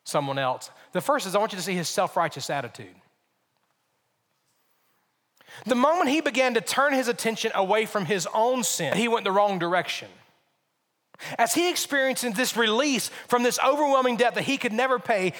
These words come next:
he suddenly begins to realize, "Wait a second, there are some people who owe me. There are some people that have done me wrong too." Verse twenty-eight. But that slave went out and found one of his fellow slaves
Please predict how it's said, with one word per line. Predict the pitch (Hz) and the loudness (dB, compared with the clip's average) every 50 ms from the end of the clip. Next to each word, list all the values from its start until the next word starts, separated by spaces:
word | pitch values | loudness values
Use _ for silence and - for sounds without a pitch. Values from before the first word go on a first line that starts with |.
| - - | -8 -4
he | - 269 | -2 0
suddenly | 247 - - 311 330 359 359 285 | 0 2 2 2 2 0 -2 -4
begins | 269 226 254 190 | 0 -2 0 0
to | 208 226 | 0 0
realize, | 240 277 254 226 196 190 190 - - - - | 2 4 4 4 4 4 2 0 -2 -2 0
"Wait | 214 277 339 | 2 2 2
a | 302 214 | 2 0
second, | - - 190 170 - 214 202 - - - - - _ _ _ - | 2 0 0 0 0 -4 -4 -6 -14 -20 -20 -20 _ _ _ 2
there | 240 285 302 | 4 4 4
are | 277 | 4
some | - 247 220 | 2 0 -2
people | - - 302 311 - 233 - | 0 0 -2 0 0 -2 -2
who | 269 262 240 | -2 0 2
owe | 214 240 233 220 208 | 2 4 4 2 2
me. | 226 320 311 240 160 - - - | 0 0 0 0 -2 -6 -2 0
There | 262 311 | 2 2
are | 311 | 2
some | - 240 196 | 0 0 0
people | 226 254 262 233 | 0 0 2 2
that | 214 208 | 2 2
have | 190 180 | 4 4
done | 262 240 220 226 | 2 2 2 0
me | 277 330 | 0 0
wrong | 320 240 214 196 190 196 190 | 2 4 4 4 4 2 0
too." | - - 330 359 330 196 - - - _ _ _ _ _ _ _ _ _ _ _ _ _ _ _ _ _ _ _ _ _ _ | -2 -2 -2 -2 -4 -6 -10 -16 -20 _ _ _ _ _ _ _ _ _ _ _ _ _ _ _ _ _ _ _ _ _ _
Verse | 185 190 175 | -2 -2 -2
twenty-eight. | - - 202 196 185 202 269 269 - - - - _ _ _ _ _ _ _ _ _ _ _ _ _ _ _ _ _ _ _ _ _ _ _ | -2 -4 -4 -2 0 0 -2 -2 -4 -8 -16 -20 _ _ _ _ _ _ _ _ _ _ _ _ _ _ _ _ _ _ _ _ _ _ _
But | 151 190 190 190 | 0 0 0 2
that | 240 254 285 330 320 | 2 2 2 0 0
slave | - - - 220 208 202 196 196 180 147 | -2 -2 0 0 0 0 0 -2 -4 -2
went | 156 202 262 294 254 | 0 0 0 0 0
out | - 185 170 160 156 156 170 - - - - | 0 0 2 4 4 2 0 -2 -6 -4 -2
and | 185 180 175 165 | 0 0 0 -4
found | - - - 240 269 302 320 311 302 285 269 196 180 | -4 -2 -2 0 2 2 2 2 2 0 -2 -2 0
one | 208 226 220 220 | 0 2 2 2
of | 202 | 0
his | 180 202 170 - | -2 -4 -4 -6
fellow | - - 240 233 226 220 | -4 -2 0 0 0 0
slaves | 202 - - 185 175 165 156 156 156 147 | -2 -4 -4 -2 -2 -2 -2 -4 -6 -8